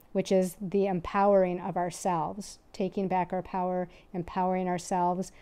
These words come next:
um, taking back our, our ancient wisdom, so to speak, which also the pyramid can be indicative of.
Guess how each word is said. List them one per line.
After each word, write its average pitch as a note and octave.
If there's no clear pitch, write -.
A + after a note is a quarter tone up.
um, E3+
taking G3+
back F#3+
our, F3+
our F#3+
ancient G3
wisdom, F#3+
so F#3+
to F#3+
speak, F#3+
which F#3
also G3
the F#3
pyramid F#3
can F#3+
be F3
indicative E3+
of. F#3